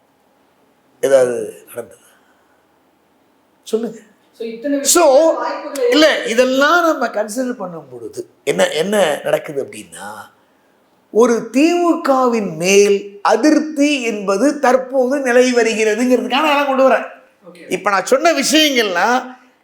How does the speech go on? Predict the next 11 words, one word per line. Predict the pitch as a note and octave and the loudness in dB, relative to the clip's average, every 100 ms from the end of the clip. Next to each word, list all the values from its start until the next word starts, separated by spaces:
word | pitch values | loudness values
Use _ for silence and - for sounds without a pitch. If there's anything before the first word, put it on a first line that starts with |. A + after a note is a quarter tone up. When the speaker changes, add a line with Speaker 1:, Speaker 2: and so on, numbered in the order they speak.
| _ | _
Speaker 1:
இது | - G#3+ | -6 -4
நான் | G3 A3+ D4 C#4 | 0 0 2 2
சொல்லைங்க, | C4+ C4+ A#3 G3 D#3+ | 0 2 -2 -4 -6
ஐ | - A#3 C4+ | -2 0 0
பி, | B3+ A3+ | 0 -2
இது | F#3+ A3 | 0 0
ஐ | G3 B3+ | 2 2
எஸ் | C#4 A#3+ | 2 2
இருக்கான் | A3 A3 F#3+ | 0 -2 0
பாருங்க, | G3 G3 | 0 0
உளவுத்துறை, | F#3 A3 A3 F#3+ D#3+ | 2 4 4 0 -4